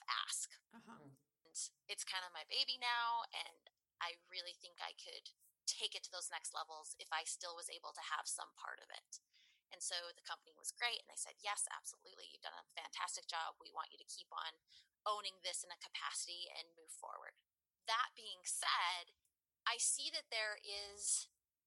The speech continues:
Speaker 1: that availability and that happiness in other departments around the company,
Speaker 2: Mm.
Speaker 1: but I don't see it in the same way I see it on my teams, purely because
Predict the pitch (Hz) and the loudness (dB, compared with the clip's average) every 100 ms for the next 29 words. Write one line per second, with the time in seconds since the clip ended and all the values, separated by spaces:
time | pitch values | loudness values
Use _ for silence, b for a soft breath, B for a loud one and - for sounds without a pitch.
0 | _ _ _ _ - 185 185 202 196 190 | _ _ _ _ 4 6 6 2 -4 -4
1 | 185 - 175 180 185 196 185 - 180 165 | -4 -6 -6 -6 -6 -10 -12 -12 -8 -4
2 | 156 - 170 - 185 185 196 - - - | -2 -2 -4 -8 -8 -4 -2 -2 -2 -4
3 | - 185 - 180 185 202 - - 160 - | -8 -10 0 0 2 -2 -8 -4 -2 -2
4 | 214 240 - 180 170 170 - 165 160 254 | -6 -6 -6 -4 -6 -6 -6 -8 -8 -10
5 | 311 403 _ - 233 185 226 202 _ _ | -12 -14 _ -12 -10 -10 -12 -18 _ _
6 | _ - 220 214 - - 214 277 - - | _ -6 -2 -2 -2 2 2 0 0 2
7 | - 226 240 262 202 202 196 202 190 185 | 2 0 -2 -2 -4 -2 2 2 0 -4
8 | 180 170 - 185 170 165 165 160 175 - | -4 -2 -4 -4 -6 -8 0 2 2 -2
9 | 277 302 330 - - _ _ _ - 330 | -6 -10 -6 -4 -4 _ _ _ -2 0
10 | 349 311 269 - 214 214 | 0 -2 -6 -2 0 0